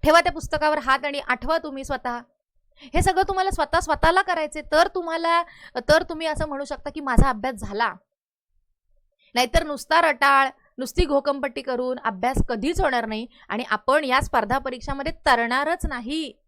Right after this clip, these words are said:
अगदी आपण या खोल त्या समुद्राच्या, म्हणतात ना, अगदी बुडाशी आपण जात चाललेलो आहोत. आणि मग, मग आपल्याला भरपूर डिप्रेशन येतं आणि भरपूर सारे प्रॉब्लेम्स येतात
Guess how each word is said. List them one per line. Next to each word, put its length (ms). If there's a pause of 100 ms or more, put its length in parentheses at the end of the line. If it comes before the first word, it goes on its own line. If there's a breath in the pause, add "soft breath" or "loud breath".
(1300 soft breath)
अगदी 260
आपण 260
या 240
खोल 500
त्या 400
समुद्राच्या, 520
म्हणतात 300
ना, 120
अगदी 220
बुडाशी 420
आपण 320 (380 loud breath)
जात 140 (100)
चाललेलो 360
आहोत. 380 (2250 soft breath)
आणि 140
मग, 220
मग 120
आपल्याला 300
भरपूर 300
डिप्रेशन 520
येतं 180
आणि 160
भरपूर 520
सारे 260
प्रॉब्लेम्स 540
येतात 360